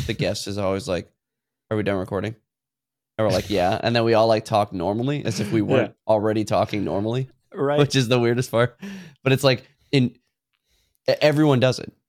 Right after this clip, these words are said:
Speaker 1: us
Speaker 2: Yeah.
Speaker 1: included.
Speaker 2: Yeah.
Speaker 1: It's, I, I
Speaker 2: Well,
Speaker 1: don't know.
Speaker 2: you, you touch on things that,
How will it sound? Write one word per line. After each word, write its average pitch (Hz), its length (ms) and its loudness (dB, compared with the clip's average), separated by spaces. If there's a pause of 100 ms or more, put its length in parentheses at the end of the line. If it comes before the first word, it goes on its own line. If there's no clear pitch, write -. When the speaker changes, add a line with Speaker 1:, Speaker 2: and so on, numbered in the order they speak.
(160)
Speaker 1:
us 123 140 0
Speaker 2:
Yeah. 117 80 0
Speaker 1:
included. 113 400 -4 (400)
Speaker 2:
Yeah. - 120 -10
Speaker 1:
It's, - 100 -10
I, - 60 -4
I 110 280 0
Speaker 2:
Well, 247 220 6 (100)
Speaker 1:
don't - 120 -14
know. - 60 -14 (240)
Speaker 2:
you, 185 200 0
you 170 240 0
touch - 280 -4
on 165 140 0
things 139 440 -4
that, 113 400 0